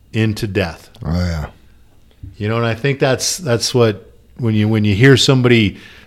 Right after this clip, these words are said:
Speaker 1: you know, famous or you, you think well of that, you know, they think, you know, "What do you, what do you wanna be remembered for?"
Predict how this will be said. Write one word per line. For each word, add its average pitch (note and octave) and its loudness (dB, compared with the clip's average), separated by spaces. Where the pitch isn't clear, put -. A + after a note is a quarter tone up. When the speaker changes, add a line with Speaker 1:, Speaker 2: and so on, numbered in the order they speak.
Speaker 1:
you A2 0
know, G#2+ 4
famous A#2+ 2
or G#2 0
you, G2+ -2
you A2 -2
think A2+ -2
well A2 4
of G2 0
that, F#2+ -4
you G#2 -4
know, G#2 0
they G2+ 2
think, G2+ -2
you A#2+ 0
know, G#2+ 0
"What A2 2
do C#3 8
you, D3 0
what C#3+ 6
do D3+ 6
you C#3+ 4
wanna C#3 4
be B2 2
remembered A2 0
for?" - 0